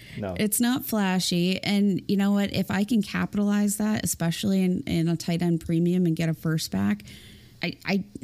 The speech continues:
Speaker 2: I almost feel <laughs> like that's not even enough in a tight end premium.
Speaker 1: So you, you're
Speaker 2: Uh,
Speaker 1: thinking you would want at least a first. See, I guess I'm just, I, I'm off because I,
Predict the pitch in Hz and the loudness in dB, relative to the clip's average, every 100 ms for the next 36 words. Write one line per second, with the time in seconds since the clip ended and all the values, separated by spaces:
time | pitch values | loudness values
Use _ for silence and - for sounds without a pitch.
0 | 185 - - - 208 269 381 - 196 302 | -10 -10 -8 2 4 4 2 2 4 2
1 | - 233 - 226 226 262 214 180 185 269 | 2 0 0 0 0 0 0 -2 -2 0
2 | 277 233 190 165 165 160 170 170 160 165 | 2 2 2 0 -2 0 0 0 0 2
3 | 175 160 151 175 - 175 180 180 147 139 | 4 4 4 2 4 2 4 2 2 0
4 | 135 139 120 120 127 110 127 135 143 147 | 2 2 2 2 2 2 2 2 2 0
5 | - 123 127 98 - 151 175 226 - 139 | -4 -2 -2 -2 0 2 2 2 2 2
6 | 127 120 - 120 127 127 139 - 120 110 | 0 -2 -4 -2 -2 -2 -2 -2 -2 -2
7 | - 120 131 113 127 127 | -4 -4 -2 -2 0 -2